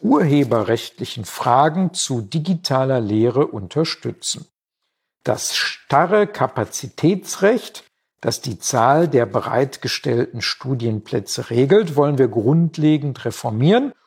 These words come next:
um Hochschulen mehr Investitionen in digitale Lehrangebote, bessere Betreuungsquoten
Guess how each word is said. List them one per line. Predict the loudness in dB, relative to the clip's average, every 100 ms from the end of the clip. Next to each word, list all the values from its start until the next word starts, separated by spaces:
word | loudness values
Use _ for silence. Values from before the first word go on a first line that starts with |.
| _
um | -4 -2 2
Hochschulen | 4 4 -2 -2 2 2 2 2
mehr | 4 2 2
Investitionen | 0 2 2 0 -8 -10 -8 -2 0 2 2 -2 _ 0
in | 2 2 _ _
digitale | -2 0 0 -2 -2 2 2 2
Lehrangebote, | 2 2 2 2 2 0 0 2 4 4 2 -2 -4 _ _ -2
bessere | -2 0 -4
Betreuungsquoten | -2 -6 0 0 2 0 -2 -2 2 2 2 -4